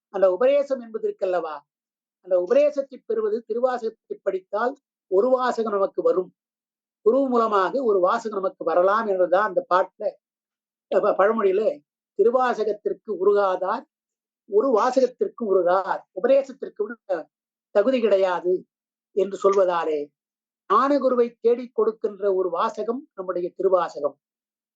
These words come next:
அந்த குரு மூலமாக வீடு வெற்றி தருகின்ற வாசகம் திருவாசகம் என்று இந்த நூலுடைய பெருமையை நான் முதல்ல சொல்லி இன்றைக்கு நாம் நிறைவு செய்வோம். ஏன்னா நேரம் அதிகமாயிடுச்சு.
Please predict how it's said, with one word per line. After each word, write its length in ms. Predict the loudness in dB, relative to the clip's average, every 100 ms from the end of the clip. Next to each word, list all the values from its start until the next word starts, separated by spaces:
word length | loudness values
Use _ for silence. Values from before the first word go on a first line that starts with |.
| _
அந்த 240 | 0 0 2
குரு 200 | 2 4
மூலமாக 560 | 2 0 -4 -6 -6
வீடு 240 | -4 -2 2
வெற்றி 320 | 0 -2 -8
தருகின்ற 600 | -4 -4 -4 -6 -8 -8 _ _
வாசகம் 600 | -2 0 0 0 -4 -6 -4
திருவாசகம் 680 | 0 2 0 -2 -8 -12 _ _ _
என்று 480 | -4 -2 -6 -10 -12 _ _ _ _ -4
இந்த 160 | 0
நூலுடைய 440 | 2 2 2 0 2
பெருமையை 400 | 0 0 0 -2
நான் 320 | -4 -8 -14 _ _ _ _ _
முதல்ல 260 | 2 2 2
சொல்லி 520 | -2 -4 -4 -4 -8 _ _ _ _ _
இன்றைக்கு 340 | 0 0 2 0
நாம் 240 | 0 0
நிறைவு 280 | 0 0 0
செய்வோம். 460 | -2 -2 -4 -6 _ _ _ _ _ -2
ஏன்னா 200 | 0 0
நேரம் 340 | 2 2 0 -4
அதிகமாயிடுச்சு. 840 | -2 -2 -2 -4 -6 -8 -10 -10